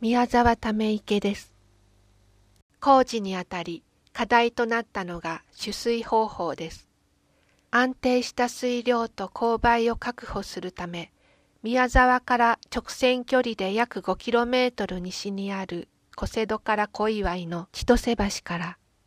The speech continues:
上流五百メートルに位置する入間川から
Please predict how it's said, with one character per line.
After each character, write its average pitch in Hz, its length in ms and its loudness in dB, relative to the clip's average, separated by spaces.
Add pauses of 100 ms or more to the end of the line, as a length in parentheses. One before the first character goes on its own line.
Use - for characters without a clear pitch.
(260)
上 233 280 2
流 240 220 0
五 214 160 2
百 240 260 -4
メ 262 200 2
ー 254 40 2
ト 220 160 -4
ル 185 140 -2
に 175 160 -4
位 - 60 -4
置 - 180 -6
す - 180 -10
る 170 120 -4
入 196 200 -2
間 226 160 0
川 185 300 -4
か 175 160 -8
ら 175 200 -8